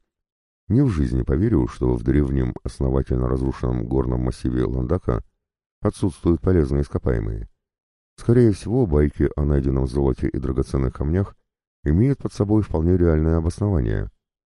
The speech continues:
А то, что их здесь никто не видел, неудивительно.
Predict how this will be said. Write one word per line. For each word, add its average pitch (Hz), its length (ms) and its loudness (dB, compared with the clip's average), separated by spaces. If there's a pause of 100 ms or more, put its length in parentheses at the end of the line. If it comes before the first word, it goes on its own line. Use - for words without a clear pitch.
(380)
А 73 120 2
то, 71 200 2
что 67 180 -2
их 65 220 2
здесь 64 500 -2
никто 69 320 -2
не 64 100 0
видел, 101 440 0
неудивительно. 76 800 0